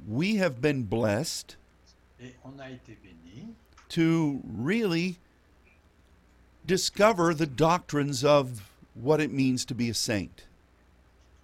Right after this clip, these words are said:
Speaker 2: de découvrir la doctrine de ce que signifie qu'être un saint.
Speaker 1: This is what we teach.
Speaker 2: C'est ce que nous, euh, enseignons.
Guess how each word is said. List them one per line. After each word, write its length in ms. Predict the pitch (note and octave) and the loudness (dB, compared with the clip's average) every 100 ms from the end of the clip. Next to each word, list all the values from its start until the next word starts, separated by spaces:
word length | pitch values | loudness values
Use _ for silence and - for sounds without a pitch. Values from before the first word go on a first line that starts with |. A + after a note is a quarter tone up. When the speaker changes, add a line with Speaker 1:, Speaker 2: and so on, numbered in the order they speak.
| - | -20
Speaker 2:
de 520 | B2+ D3+ C#3+ C3+ C3 B2+ | -16 -14 -12 -14 -14 -14
découvrir 880 | G#3+ A3 G3 F3+ D#3 F#3+ B3 B3+ G3 D#3 | -16 -16 -16 -16 -18 -16 -14 -12 -14 -16
la 280 | C#3+ C#3 C3 | -16 -18 -18
doctrine 680 | E3 F3 _ - G#3 B3 A3 | -18 -20 _ -20 -14 -12 -12
de 100 | F3+ | -16
ce 100 | D#3 | -20
que 140 | - D3+ | -18 -18
signifie 1000 | - - A#3 G3+ D#3+ _ G#3 A3 A3 G3 _ _ _ | -18 -16 -16 -16 -20 _ -20 -20 -20 -20 _ _ _
qu'être 300 | G3 G3+ - _ - | -16 -16 -20 _ -20
un 140 | A2+ | -20
saint. 420 | G#2 - - B2+ - _ _ _ - | -18 -18 -14 -14 -16 _ _ _ -14
Speaker 1:
This 420 | A2+ D3 G#3 - | 0 2 2 0
is 200 | F3+ C3 | -4 -4
what 260 | C3+ D#3+ - _ _ _ - | 2 2 2 _ _ _ -4
we 300 | A#2 D#3 D#3+ - | 0 0 -2 -4
teach. 680 | - E3+ G#2 - - - _ _ _ _ _ _ _ | -4 -2 -4 -8 -12 -14 _ _ _ _ _ _ _
Speaker 2:
C'est 240 | - F3+ | -20 -20
ce 100 | - | -18
que 140 | - | -18
nous, 300 | D3+ D3+ G3 G3 F#3+ _ | -16 -14 -16 -18 -20 _
euh, 760 | B2 A#2 A2+ A2 G#2+ G#2 G2 C#3 | -20 -18 -20 -20 -20 -20 -20 -16
enseignons. 580 | F3+ - - D#3+ C#3+ | -14 -14 -14 -14 -14